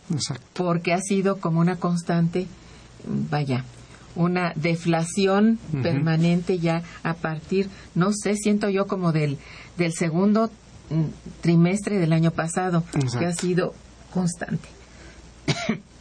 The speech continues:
Speaker 2: Bueno, eh, ¿cómo está estructurado en este tercer boletín, eh, la parte de,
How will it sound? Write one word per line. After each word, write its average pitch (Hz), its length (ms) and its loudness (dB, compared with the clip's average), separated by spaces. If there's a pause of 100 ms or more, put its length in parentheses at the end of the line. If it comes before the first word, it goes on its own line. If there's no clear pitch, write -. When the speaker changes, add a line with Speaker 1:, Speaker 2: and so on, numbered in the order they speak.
(1400)
Speaker 2:
Bueno, 180 380 0 (240)
eh, - 180 -4 (120)
¿cómo 294 240 2
está 294 160 -2
estructurado 202 840 0
en 190 240 2
este 208 260 2
tercer 185 380 -2
boletín, 180 640 4 (2750)
eh, 170 520 2
la 190 220 0
parte 220 280 0
de, 196 240 0